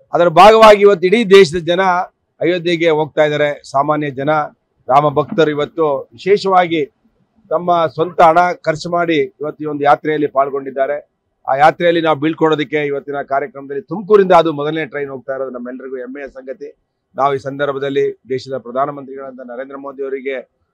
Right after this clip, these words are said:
ನಾವು ಅಭಿನಂದನೆಗಳನ್ನು ಸಲ್ಲಿಸ್ತೇವೆ. ಅಂದ್ರೆ ಟ್ರೈನ್ ಇವತ್ತು ತುಮಕೂರಿಂದ ಅಯೋಧ್ಯೆಗೆ ಹೋಗುವಂತ ಟ್ರೈನ್ಗೆ ನಾವು ಬೀಳ್ಕೊಡುಗೆ ಕೊಡುವಂತ ಪ್ರಯಾಣಿಕರಿಗೆ, ಬಂದಂತ ಯಾತ್ರಾದಿಗಳಿಗೆ ನಿಜವಾಗ್ಲೂ ಕೂಡ ಹೃದಯ ತುಂಬಿ ಬರ್ತಾ ಇದೆ.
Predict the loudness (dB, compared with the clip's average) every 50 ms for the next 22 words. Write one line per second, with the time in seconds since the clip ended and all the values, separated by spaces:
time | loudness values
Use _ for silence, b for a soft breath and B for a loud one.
0 | _ _ -4 -2 0 0 0 -2 -2 -2 -2 -2 -2 -2 -4 -4 -4 -6 -6 -8
1 | -10 -10 -10 -10 -8 -8 -8 -8 -8 -10 -12 _ _ _ _ _ _ _ _ -6
2 | -2 2 4 4 4 4 4 4 4 4 6 4 2 2 2 0 -4 -6 -2 0
3 | 2 2 4 4 4 4 4 4 2 2 2 2 0 2 0 0 0 0 -2 -2
4 | -2 -2 -2 0 0 -2 -2 -2 -4 -6 -6 -6 -4 -4 -4 -4 -4 -6 -6 -6
5 | -8 -6 -4 -4 -4 -2 -2 -4 -4 -6 -6 -6 -6 -6 -6 -6 -4 -4 -4 -4
6 | -4 -6 -6 -6 -8 -10 -8 -6 -6 -4 -4 -6 -6 -8 -10 -12 -12 -12 -12 -10
7 | -10 -10 -8 -10 -10 -10 -10 -10 -10 -10 -8 -8 -8 -8 -8 -8 -10 -14 _ _
8 | _ _ _ _ _ -8 0 4 4 4 4 4 0 -2 2 4 6 6 6 4
9 | 2 0 _ _ _ -10 -4 0 2 2 2 0 -4 -6 -8 -6 -6 -8 -8 -6
10 | -6 -6 -6 -6 -6 -8 -10 -12 _